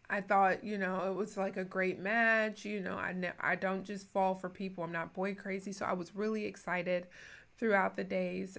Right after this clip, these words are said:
and then it ended. And it ended not terribly ugly, but the way that, um, he blocked me from all contact,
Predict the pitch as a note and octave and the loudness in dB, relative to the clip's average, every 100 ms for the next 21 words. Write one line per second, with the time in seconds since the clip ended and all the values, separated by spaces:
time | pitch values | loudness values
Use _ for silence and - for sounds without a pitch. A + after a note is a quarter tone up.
0 | - F#3 F3+ F3 F3 F#3 F#3 - _ F3 | -6 -4 -2 -2 -4 -6 -8 -12 _ -10
1 | - F3+ F3+ F3+ G3+ G#3 F3+ F3+ - F3+ | -4 -2 -2 -6 -6 -4 -4 -4 -4 -4
2 | F3+ - A3 C#4 C4+ - - - - A#3 | -4 -2 -2 0 -2 -6 -20 -20 -4 0
3 | B3+ B3 - _ - - - A#3+ C4+ B3+ | 0 -2 -12 _ -20 -20 -2 2 4 2
4 | G3+ - F#3 F#3 F#3+ F#3 E3+ E3 F3 F#3 | 0 2 0 0 -4 -2 -2 -2 0 2
5 | F#3+ F#3+ F#3+ E3 - - _ F3 E3 - | 2 0 -2 -4 -6 -12 _ -2 -2 -4
6 | F#3+ F#3+ - - _ _ G#3+ F#3 F#3+ F#3+ | -8 -12 -16 -20 _ _ -4 0 2 2
7 | G3 - F3+ E3 E3+ - D#3 D3+ C#3 - | 2 -6 -8 -8 -8 -8 -6 -4 -6 -8
8 | - F3+ F#3 F#3 G3+ F#3+ F#3+ F#3 E3+ E3+ | -2 2 2 0 -2 -2 -2 -4 -6 -8